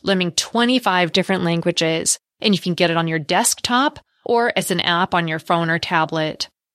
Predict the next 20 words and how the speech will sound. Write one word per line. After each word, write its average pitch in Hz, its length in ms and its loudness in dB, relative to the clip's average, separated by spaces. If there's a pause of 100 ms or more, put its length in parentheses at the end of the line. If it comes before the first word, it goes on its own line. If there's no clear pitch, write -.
(120)
Rosetta 214 420 0
Stone 180 440 0
immerses 180 640 0
you 160 240 -2
in 175 320 -2
many 254 460 2
ways 180 580 0
with 202 160 0
its 202 160 -2
intuitive 185 600 0
process. 160 760 -2 (140)
It's - 160 -2
really 269 340 2
different. 202 640 0 (240)
You 214 160 2
pick 247 240 -2
up 320 160 0
the 262 140 2
language 185 540 0
naturally, 165 960 0